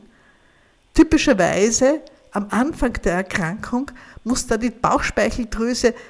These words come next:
so viel arbeiten, wie sie nur kann. Und jedes bisschen Insulin, das sie zustande bringt, sofort ins Blut abgeben.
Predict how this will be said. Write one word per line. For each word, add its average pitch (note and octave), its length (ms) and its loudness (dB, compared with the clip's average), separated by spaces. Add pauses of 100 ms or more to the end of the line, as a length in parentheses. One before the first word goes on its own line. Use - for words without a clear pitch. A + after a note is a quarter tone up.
so - 200 -6
viel - 320 -6
arbeiten, A#3+ 500 0
wie A3+ 60 0
sie A3 160 -2
nur G3 200 0
kann. G3+ 420 -2 (680)
Und G#3+ 180 -6
jedes C4+ 300 0
bisschen - 360 2
Insulin, A#3+ 580 0
das G3 160 2
sie G#3 100 -6
zustande A#3+ 480 0
bringt, A#3 320 -2
sofort B3 420 0
ins - 160 -10
Blut B3 280 -4
abgeben. D#3+ 540 -8